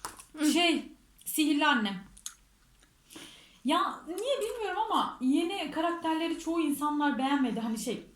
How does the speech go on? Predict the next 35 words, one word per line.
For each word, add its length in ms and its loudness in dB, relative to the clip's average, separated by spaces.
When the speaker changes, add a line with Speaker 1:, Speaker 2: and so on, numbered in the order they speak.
Speaker 2:
hmm, 220 -8
hani 140 -2
böyle 280 -6
eskiyi 500 0
hatırlarsın 680 0
da 180 2
eskiyle 560 -2
karşılaştırınca 760 -2
bir, 200 -2
e, 240 -6
tutmaz 420 2
ya 60 2
yerini. 360 -4
Öyle 220 2
oldu 200 2
insanlarda 480 2
ama 160 2
ben 160 2
özlediğimden 680 2
mi 80 6
ne, 120 2
eskiden 380 -2
de 60 0
çok 160 -6
seviyordum. 380 -6
Yani 480 2
<laughs> 60 -8
olsa 420 4
izlerim, 600 4
biliyor 280 4
musun? 340 -4
Eksen 300 -2
alsak 500 2
izlerim 520 4
gibi 280 0